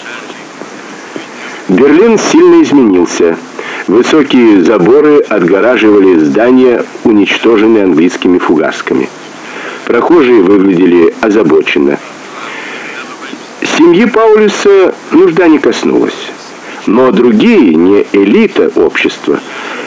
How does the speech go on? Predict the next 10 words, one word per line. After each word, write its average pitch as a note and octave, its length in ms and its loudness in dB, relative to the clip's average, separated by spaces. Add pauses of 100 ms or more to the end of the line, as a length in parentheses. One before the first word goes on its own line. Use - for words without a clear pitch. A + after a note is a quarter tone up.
(140)
получали B3+ 500 2
в - 40 2
неделю E4+ 420 4
двести C4+ 400 2
пятьдесят A2+ 500 0
граммов A2 380 0
сахара, E2 560 -2 (360)
столько B2+ 420 0
же D#2 260 2
маргарина, G2+ 640 2